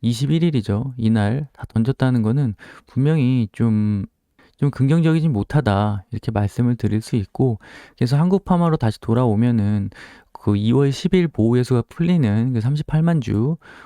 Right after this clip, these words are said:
물론 하루 거래량이 백만 주가 넘습니다마는 아까 보셨다시피 유-, 유동 주식들이 굉장히 적고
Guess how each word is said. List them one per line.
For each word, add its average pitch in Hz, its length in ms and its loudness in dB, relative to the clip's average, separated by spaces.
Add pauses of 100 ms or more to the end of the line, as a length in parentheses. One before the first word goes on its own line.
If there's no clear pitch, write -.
물론 123 220 0
하루 175 240 0
거래량이 127 360 0
백만 123 360 0
주가 143 140 0
넘습니다마는 107 1040 0 (460)
아까 143 260 0
보셨다시피 127 600 -2
유-, 101 60 -2 (180)
유동 170 340 2
주식들이 131 460 -4
굉장히 107 340 0
적고 107 680 -4